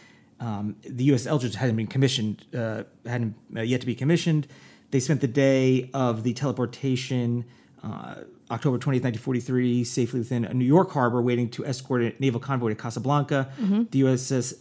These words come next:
Speaker 1: Andrew Norfolk spent October twentieth, nineteen forty-three, sailing across the Atlantic Ocean en route to the Mediterranean to the port of Oran, further discrediting Carl Allen's comments. So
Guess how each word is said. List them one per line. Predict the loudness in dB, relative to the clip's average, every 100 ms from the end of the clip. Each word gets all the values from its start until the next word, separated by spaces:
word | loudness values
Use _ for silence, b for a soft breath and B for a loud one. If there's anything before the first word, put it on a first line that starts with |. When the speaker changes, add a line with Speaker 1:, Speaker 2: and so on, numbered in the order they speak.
| _ _ _
Speaker 1:
Andrew | -2 0 0
Norfolk | -2 -4 -8
spent | -6 -6 -6 -8
October | -10 -6 -6
twentieth, | -4 -2
nineteen | -4 -6 -8
forty-three, | -8 -2 -2
sailing | 0 0 0
across | -2 -2 -2
the | -2
Atlantic | -2 0 2
Ocean | 2 2 2 2
en | 4
route | 2 2
to |
the | -2
Mediterranean | 0 -2 2 4 4 4 0 B B B
to | -6
the | -6
port | -2 2 2 0
of | -4
Oran, | 0 2 2 2 0
further | -2 0 2 2 2 -2 B -8
discrediting | -4 0 0 0
Carl | 0 2 2 0
Allen's | -2 -2 -4
comments. | -4 -4 -4 -4
So | -2 -2